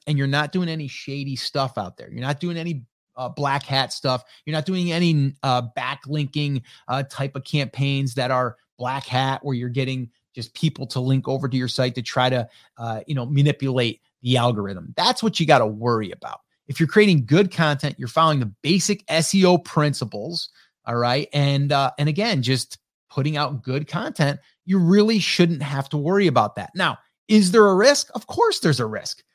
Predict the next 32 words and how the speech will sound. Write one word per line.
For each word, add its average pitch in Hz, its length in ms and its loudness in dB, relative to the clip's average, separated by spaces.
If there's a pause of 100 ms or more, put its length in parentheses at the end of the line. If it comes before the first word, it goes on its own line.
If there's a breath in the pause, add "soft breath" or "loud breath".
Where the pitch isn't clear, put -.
(160)
but 214 100 -2
there's 226 180 4
a 220 60 8
risk 214 360 4
that, 208 360 2
uh, 214 280 6 (180 loud breath)
you 190 100 -2
know, 185 300 2 (480)
maybe, 208 520 2
uh, 196 320 4
you 190 200 -4
know, 175 280 0
next 185 420 -2
year, 202 400 0 (280 soft breath)
uh, 180 280 4
our 175 140 6
house 190 280 0
doesn't 196 300 0
rent 190 300 0
as 165 140 -2
well 147 240 4
as 139 100 -2
it 135 100 -6
does, 165 260 0
and 180 100 0
now 175 280 0
I'm 185 160 0
gonna 202 140 0
be 196 200 -2
in 190 140 -2
the 180 80 -2
red, 202 440 -4